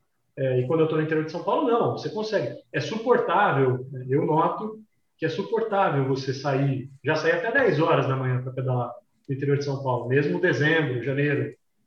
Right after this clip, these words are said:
que a gente considera muito quente, muito úmido, enfim, e, e, e sempre tem uma chuva pra, <laughs> pra refrescar, né, no interior de São Paulo. Então, eu percebi, sim, esse contraste, Álvaro. Dá pra sair mais tarde. Parece que o sol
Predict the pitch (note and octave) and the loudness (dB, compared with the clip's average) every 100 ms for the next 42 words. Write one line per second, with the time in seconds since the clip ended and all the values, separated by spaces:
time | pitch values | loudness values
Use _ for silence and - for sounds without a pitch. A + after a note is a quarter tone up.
0 | _ C#3+ B2+ D3 - C#3+ D#3 D3+ E3 E3+ | _ 0 2 0 0 -2 2 2 0 -2
1 | F#3 E3 C3+ - C3 B2+ D#3 F#3+ F3+ C3 | 0 0 0 -2 -4 0 4 4 4 2
2 | C3+ C3 B2+ B2+ - _ _ _ C#3+ D3 | -2 -4 -6 -6 -12 _ _ _ -2 -2
3 | D3+ C#3+ C#3+ D3+ C#3+ C#3 F3 F3 F#3+ G3 | 0 0 -2 -2 -4 -2 -2 0 0 0
4 | - F#3+ G#3+ D3+ B2 G2+ - - _ _ | -2 -2 0 2 0 -2 -10 -20 _ _
5 | _ D3+ D3 C3+ C3 - - E3+ - G3 | _ 2 6 6 4 0 -2 0 4 4
6 | G3 E3 - D#3+ D3 C3+ C#3 D3 D3 D3 | 4 2 2 0 2 0 -2 -2 -2 -2
7 | D3 D3 B2 B2+ A#2 - - _ _ - | -2 -2 -4 -2 -4 -6 -14 _ _ -8
8 | C3+ D#3 F3+ F#3+ D#3 F#3 G#3+ G#3 G3+ F3 | -6 0 0 2 4 4 6 4 2 -2
9 | E3 F3 - D#3+ D3 C3 D3 C#3 C#3 B2+ | 0 -2 -2 -2 0 -2 -2 -4 -2 -2
10 | A#2+ - B2+ C3 C3+ B2+ A#2+ - _ _ | -4 -8 -6 -2 0 -2 -6 -12 _ _
11 | _ - C3+ D#3+ F#3+ - F3 E3+ F3 - | _ -4 2 2 4 2 2 2 0 0
12 | E3+ C3+ A#2+ A2 - - - C3+ C#3+ - | 0 2 0 -6 -12 -18 -8 -4 -4 -4
13 | D#3 - D#3+ E3+ F#3 F3+ - | -6 -2 0 4 2 0 -6